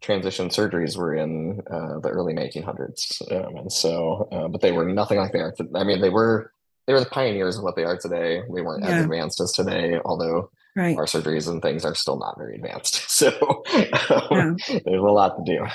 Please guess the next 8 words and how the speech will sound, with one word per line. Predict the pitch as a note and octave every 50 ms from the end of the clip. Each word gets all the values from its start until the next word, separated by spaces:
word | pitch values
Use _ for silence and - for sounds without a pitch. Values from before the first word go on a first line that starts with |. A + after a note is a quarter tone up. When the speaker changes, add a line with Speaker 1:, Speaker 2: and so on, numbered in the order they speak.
| - -
Speaker 1:
<laughs> | - - - - _ - - - - - - _ -
Yeah. | - C2 C#2 - - - _ _ _ _ _ _ _ _ _ _ _ _ _ -
Speaker 2:
So | A#3 - - B3 A3+ A3+ A3 G3+ - _ _ _ _ _ _ -
you | G#3+ A3 A3+ C4 C4+
said, | C#4 - - C4+ B3 A3+ A3 G#3+ - - -
um, | G3 F3+ F3+ F3 F3 F3 F3 F3 E3+ -
the | G#3
word | F#3+ G3 F3+ F3 F3 F3+ F3 G3+